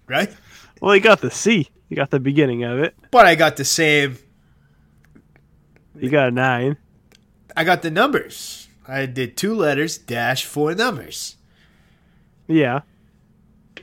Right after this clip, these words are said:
Speaker 2: I knew we were going with that.
Speaker 1: I coulda,
Speaker 2: Yeah,
Speaker 1: I
Speaker 2: better
Speaker 1: coulda
Speaker 2: than I
Speaker 1: said,
Speaker 2: thought.
Speaker 1: I coulda said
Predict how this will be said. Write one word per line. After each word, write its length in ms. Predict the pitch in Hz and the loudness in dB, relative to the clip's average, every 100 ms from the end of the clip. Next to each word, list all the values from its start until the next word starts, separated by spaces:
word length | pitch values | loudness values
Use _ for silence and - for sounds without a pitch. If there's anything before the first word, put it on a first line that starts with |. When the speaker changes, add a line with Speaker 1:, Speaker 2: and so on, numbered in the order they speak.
| _ _ _ _ 131 135 - - _ | _ _ _ _ -10 -10 -12 -20 _
Speaker 2:
I 140 | 143 175 | 2 4
knew 180 | 233 226 | 6 8
we 80 | |
were 80 | 160 | 6
going 220 | 143 180 170 | 6 6 4
with 120 | 131 | 2
that. 240 | 117 131 - _ _ - - | -4 -6 -14 _ _ -20 0
Speaker 1:
I 120 | 196 | 2
coulda, 320 | 220 254 165 - | 2 0 0 -2
Speaker 2:
Yeah, 80 | - | 2
Speaker 1:
I 80 | 180 | 4
Speaker 2:
better 140 | 190 | 4
Speaker 1:
coulda 60 | 180 | 4
Speaker 2:
than 60 | 165 | 0
I 40 | |
Speaker 1:
said, 120 | 160 | 2
Speaker 2:
thought. 160 | 156 - _ - - | 0 0 _ -12 0
Speaker 1:
I 80 | 220 | 2
coulda 260 | 220 160 | 2 0
said 460 | 143 147 143 139 | -2 0 0 -2